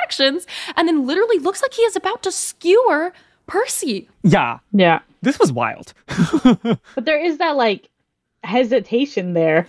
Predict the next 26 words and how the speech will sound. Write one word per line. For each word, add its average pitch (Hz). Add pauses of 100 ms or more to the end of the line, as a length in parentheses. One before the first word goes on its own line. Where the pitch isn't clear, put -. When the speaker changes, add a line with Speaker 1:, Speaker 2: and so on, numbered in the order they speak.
Speaker 1:
Yes. 311
Speaker 2:
Yes, 170
there's 269
a 320
hesitation, 285
but 202
he's, 285
he's, 277
like, 294 (100)
wound 247
up 240
to 175
it. -
It's 190
Speaker 3:
Oh, 277
Speaker 2:
really 247
Speaker 3:
yeah. 202
Speaker 2:
fascinating. 175
The 139
tension 240
in 170
the 151
arm 170
as 156
he's, 165
like, 135